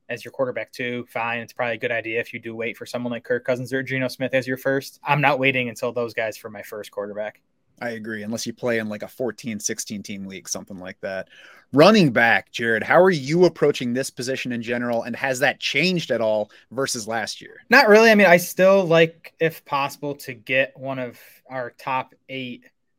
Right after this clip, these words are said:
Speaker 1: running backs, and that list for us now, now ends with Josh Jacobs. You know, Jonathan Taylor's obviously out of that mix with,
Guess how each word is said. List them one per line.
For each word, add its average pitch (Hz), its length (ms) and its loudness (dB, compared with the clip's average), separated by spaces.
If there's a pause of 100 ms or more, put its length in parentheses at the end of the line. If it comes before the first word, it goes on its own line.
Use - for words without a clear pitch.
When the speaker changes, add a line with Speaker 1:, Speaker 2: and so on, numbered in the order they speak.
(140)
Speaker 1:
running 127 220 -6
backs, 110 320 -10
and 123 80 -14
that 131 220 -6
list 135 280 -8
for 123 160 -10
us 120 220 -12
now, 139 380 0
now 165 240 2
ends 147 160 -2
with 120 120 -16
Josh 131 300 -4
Jacobs. 120 320 -8
You 117 80 -14
know, 113 60 -10
Jonathan 120 320 -8
Taylor's 120 280 -6
obviously 117 340 -10
out 117 180 -6
of 110 60 -8
that 117 140 -8
mix 117 280 -12
with, 110 140 -14